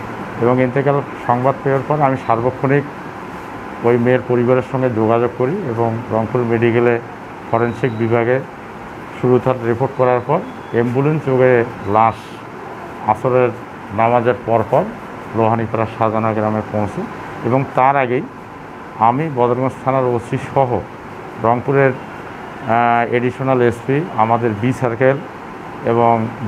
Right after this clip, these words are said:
ডিবির এএসপি এবং সহ পুলিশ কর্মকর্তা সহ আমরা ওই বাড়িতে অবস্থান করি এবং সরেজমিনে ইয়ে করার পর বাদ মাগরিব, মাগরিবের নামাজের পর ওই মেয়ের জানাজা অনুষ্ঠিত হয়। এবং জানাজার পরেই দাফন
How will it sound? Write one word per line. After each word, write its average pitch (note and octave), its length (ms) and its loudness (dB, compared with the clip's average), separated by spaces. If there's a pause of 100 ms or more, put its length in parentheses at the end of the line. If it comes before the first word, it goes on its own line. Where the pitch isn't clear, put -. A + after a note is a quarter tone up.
ডিবির B2+ 300 4
এএসপি B2+ 560 4
এবং D3 300 -2 (680)
সহ B2+ 280 4 (560)
পুলিশ D#3+ 300 2
কর্মকর্তা C3+ 540 2 (100)
সহ C3 120 6
আমরা B2 240 4
ওই A#2 100 4
বাড়িতে A2 320 2
অবস্থান G#2 500 0
করি A2 140 -2 (140)
এবং A2 140 -6 (1300)
সরেজমিনে A#2+ 520 2
ইয়ে A2+ 280 4
করার B2 200 2 (160)
পর B2+ 220 4 (280)
বাদ A#2+ 260 4
মাগরিব, B2 420 2 (960)
মাগরিবের A#2+ 380 0
নামাজের A#2+ 440 4 (100)
পর B2+ 200 6 (180)
ওই A2+ 140 0
মেয়ের A2+ 300 2
জানাজা A2 340 4
অনুষ্ঠিত A#2 460 -4
হয়। B2 200 0 (720)
এবং A2+ 220 0
জানাজার A2+ 380 2 (120)
পরেই A#2+ 260 0
দাফন A2 300 -2